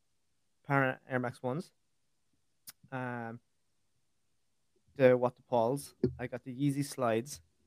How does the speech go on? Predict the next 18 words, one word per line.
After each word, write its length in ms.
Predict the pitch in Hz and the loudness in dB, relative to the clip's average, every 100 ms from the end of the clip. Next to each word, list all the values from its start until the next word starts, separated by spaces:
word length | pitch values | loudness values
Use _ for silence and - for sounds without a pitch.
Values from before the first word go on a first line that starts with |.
| - - _ _ _ 120 | -20 -20 _ _ _ -2
and 520 | 127 123 123 123 123 - - | 0 0 -2 -6 -10 -18 -12
I 40 | 120 | -12
have 80 | 123 | 6
a 40 | |
big 180 | 135 143 | 8 10
one 140 | 135 | 8
coming 240 | 127 139 131 | 6 0 2
next 220 | 131 - | 0 4
week 200 | 165 160 | 4 4
that, 160 | 123 123 | 2 4
um, 400 | 123 123 127 120 _ - | 4 2 -2 -12 _ -20
if 120 | - | -8
you 60 | |
wanna 140 | 131 120 | -8 -8
tune 260 | - 139 | -6 -4
in 120 | 131 123 | -2 4
next 280 | 175 - | 4 4
week 200 | 127 135 | 2 2